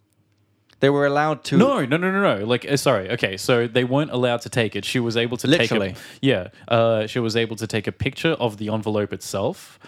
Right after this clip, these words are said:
Speaker 1: The fuck?
Speaker 2: um, and that got taken back to the post office. And then my
Speaker 1: Jesus.
Speaker 2: cousins were given a, a little yellow piece, like a delivery slip, basically.
Speaker 1: Okay.
Speaker 2: So take this to the post office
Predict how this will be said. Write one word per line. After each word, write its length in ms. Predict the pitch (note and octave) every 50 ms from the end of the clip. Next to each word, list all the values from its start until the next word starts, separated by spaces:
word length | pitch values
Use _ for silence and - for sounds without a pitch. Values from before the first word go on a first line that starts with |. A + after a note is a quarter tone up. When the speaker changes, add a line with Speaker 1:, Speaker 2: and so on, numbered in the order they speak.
| - -
Speaker 1:
The 60 | - -
fuck? 180 | - - A#2+
Speaker 2:
um, 680 | A2+ A2 G#2+ G#2+ G#2+ G#2 G#2 G#2 G#2 G#2 - G#2+ A2 A#2 -
and 460 | A#2 A#2 A2 A2 G#2+ G#2 G#2+ G#2+ -
that 180 | - A2+ -
got 160 | - A#2+ A2 -
taken 280 | - A2 - - G#2+
back 180 | G2+ G2 G2 -
to 80 | -
the 80 | G2+ G2+
post 340 | - - A#2+ B2 - - -
office. 400 | C#3 D3+ - F#3+ G3 - - -
And 180 | - A2 A2+
then 100 | A2 G#2+ G#2+
my 80 | G#2+
Speaker 1:
Jesus. 120 | G#2 - -
Speaker 2:
cousins 400 | - C3 A2+ B2 B2+ B2 A2+ A2
were 120 | G2+ G2+
given 420 | G2+ G2 A2 G#2 G2 A2 G#2+ G#2 -
a, 240 | A2 A2 G2+ G2+ - -
a 80 | G#2
little 360 | G#2 G2+ G#2 G#2 G#2 G2+ G2
yellow 320 | G2 G2+ G2 G2 G2+ G2+ G2
piece, 280 | G2 - G2+ G2 - -
like 140 | A2 G#2+ -
a 40 |
delivery 560 | G#2 G2+ A#2+ A2 G#2+ G#2+ F#2 G2 F#2+ G2 F#2+ F#2
slip, 440 | - - - G2 F2+ F#2 - _
basically. 560 | - F2+ F2+ F2+ - G2 F#2 - - - F#2+ -
Speaker 1:
Okay. 400 | G#2 G2+ - - C3 C#3+ C#3 G2+
Speaker 2:
So 120 | F2 F#2+
take 280 | F2+ - - G#2 F#2+ -
this 160 | G#2 F#2+ -
to 100 | - G2+
the 100 | F2 F#2+
post 360 | - - G2 F#2+ F#2 - -
office 480 | F2 F2+ - - - - - - -